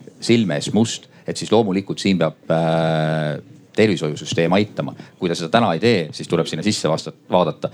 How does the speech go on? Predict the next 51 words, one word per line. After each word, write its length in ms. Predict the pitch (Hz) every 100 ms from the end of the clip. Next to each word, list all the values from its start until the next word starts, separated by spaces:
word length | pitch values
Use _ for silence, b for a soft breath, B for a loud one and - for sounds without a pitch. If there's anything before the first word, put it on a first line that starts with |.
| B
et 160 | 80 -
ma 80 | 92
nagu 140 | 92 80
kõiki 300 | 120 - 82
asju 220 | - 76
ei 60 | 87
tea, 140 | 104 73 B B
aga 140 | 80 -
puhtalt 320 | 127 - -
selle 160 | 73
juhtimiskvaliteedi 1000 | 85 131 107 - 78 - 113 104 - 78 78
poole 240 | 104 95
pealt, 220 | 78 71 - B B B
et 140 | -
see 100 | -
on 60 | 98
nagu, 140 | 85 92
nagu 160 | 87
hästi 380 | 127 143 - 92
oluline. 300 | 120 95 78 76 -
Ka 80 | 104
need, 220 | 139 139 _ - - 523 -
ka 80 | -
mit-, 220 | - -
ka 80 | -
see, 280 | - 170 120
mida, 220 | 87 92 92
kuidas 240 | - 120 -
meid 160 | 82
koolis 320 | - 127 117 113
õpetatakse, 640 | - - - 76 - - _ _ B B B B
eh, 220 | 95 87
ka 140 | 85 113
see, 140 | 143
kuidas 200 | 104 85
meid 160 | 87 107
ülikoolis 400 | 143 101 82 80
õpetatakse, 640 | 110 104 - 78 76 - - B
et 100 | -
see 80 | -
kõik 240 | 147 156
hakkab 300 | 139 - -
sealt 240 | 131 127 -
pihta, 300 | 120 123 113
kuidas 220 | 92 101 -
meil 120 | 82
kodus 320 | 120 147 92
räägitakse, 640 | 101 113 92 - - - 85
kuidas 240 | 95 87
vanemad 320 | 120 117 78
käituvad. 560 | - 117 117 76 76